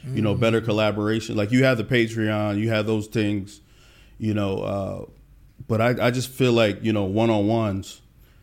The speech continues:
Speaker 1: you know, were valuable, right?
Speaker 2: Yeah.
Speaker 1: Being able to meet people, seeing them, things like that. I think that's where we're missing. Even though, you know, the world's going virtual,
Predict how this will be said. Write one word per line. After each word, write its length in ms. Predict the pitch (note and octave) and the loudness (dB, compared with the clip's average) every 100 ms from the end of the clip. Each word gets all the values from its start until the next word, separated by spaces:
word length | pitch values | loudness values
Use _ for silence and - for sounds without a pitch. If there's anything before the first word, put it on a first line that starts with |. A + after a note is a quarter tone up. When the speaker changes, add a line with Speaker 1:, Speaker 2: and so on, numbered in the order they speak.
| _ _ | _ _
Speaker 1:
you 160 | G#2 G#2 | 0 0
know, 200 | F#2 F#2+ | 0 0
were 220 | G2+ F#2+ | 0 0
valuable, 560 | G2 F#2 F2+ D#2 E2+ - | -2 -2 -4 -6 -12 -10
right? 240 | F2+ F#2+ | -6 -4
Speaker 2:
Yeah. 100 | C3+ | -2
Speaker 1:
Being 220 | G#2 A#2+ A#2+ | 2 4 4
able 100 | A2 | 2
to 80 | A2 | 2
meet 260 | B2 A2 | 2 2
people, 500 | A#2 G#2+ G#2+ G2+ F#2+ | 0 0 -2 -4 -6
seeing 320 | - A#2+ A2+ G#2+ | -4 0 2 2
them, 300 | G2+ F#2+ G2 | -2 -4 -4
things 240 | A2 G#2+ | -2 0
like 160 | G2+ G2+ | -2 -2
that. 140 | G2+ | -2
I 80 | G#2 | -2
think 180 | A#2 G#2+ | -2 -2
that's 200 | G#2 - | -4 -2
where 100 | G2+ | -4
we're 140 | F#2+ | -2
missing. 340 | F#2+ G2+ - G2 | -2 -4 -4 -4
Even 240 | C#3+ D3+ | -2 0
though, 140 | B2+ A#2+ | 0 0
you 160 | A2+ | 0
know, 120 | A#2 | -2
the 100 | A2+ | -2
world's 280 | A#2 B2 A2+ | 0 2 0
going 240 | A2+ A2 G#2 | 0 -2 -2
virtual, 460 | G#2 G#2 - G2+ | -4 -6 -8 -12